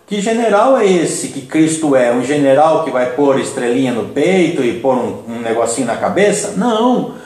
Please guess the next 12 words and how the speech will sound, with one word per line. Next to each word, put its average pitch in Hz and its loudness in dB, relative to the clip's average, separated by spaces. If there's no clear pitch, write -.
é - -2
um 190 2
general 185 4
espiritual. 185 0
Nós 131 0
somos 175 -2
soldados 170 0
de 127 -10
Cristo, - -4
mas 104 -6
soldados 110 -4
espirituais 104 -6